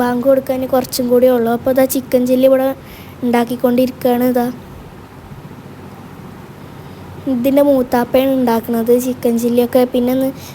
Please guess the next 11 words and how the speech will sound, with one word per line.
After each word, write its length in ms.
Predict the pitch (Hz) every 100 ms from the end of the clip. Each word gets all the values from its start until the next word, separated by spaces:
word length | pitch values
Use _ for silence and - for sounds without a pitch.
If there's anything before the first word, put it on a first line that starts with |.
| -
ബീഫ് 240 | 262 254 247
ബിരിയാണിയാണ്. 500 | 247 247 247 254 254 247
അപ്പോൾ 120 | - 247
ഇതാണ് 240 | 254 254 262
ബീഫ് 240 | 254 247 240
ബിരിയാണി. 360 | 240 240 240 254 254 - - - - - - - - -
പിന്നെ 200 | 269 269 269
ഇപ്പോൾ 200 | 277 285
ഉസ്താദുമാരൊക്കെ 760 | 277 - 262 254 254 254 285 302
നേരത്തെ 300 | 285 254 262 262
കഴിച്ചു. 380 | 262 233 - 269